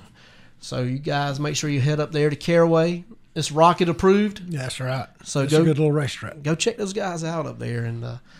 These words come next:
Speaker 1: tell them the Track Chat Live team sent you up to, to watch some racing. Then we're gonna hop over to Dillon Motor Speedway.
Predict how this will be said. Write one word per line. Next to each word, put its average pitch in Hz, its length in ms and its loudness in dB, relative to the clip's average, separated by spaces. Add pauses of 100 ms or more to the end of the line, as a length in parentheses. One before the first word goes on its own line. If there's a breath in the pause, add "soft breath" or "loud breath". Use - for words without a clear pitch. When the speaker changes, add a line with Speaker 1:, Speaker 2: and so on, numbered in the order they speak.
(100)
Speaker 1:
tell 180 180 6
them 170 120 4
the 139 60 2
Track 156 300 4
Chat 147 220 2
Live 147 340 4
team 135 280 0
sent 135 260 -2
you 135 160 -2
up 135 180 -4
to, 123 220 -6 (440 loud breath)
to 135 100 -6
watch 135 320 2
some 131 200 -4
racing. 131 480 0 (440 loud breath)
Then 170 100 6
we're 196 80 6
gonna 202 260 6 (140)
hop 185 260 4
over 196 160 8
to 175 80 6
Dillon 202 380 8
Motor 185 240 6
Speedway. 170 560 6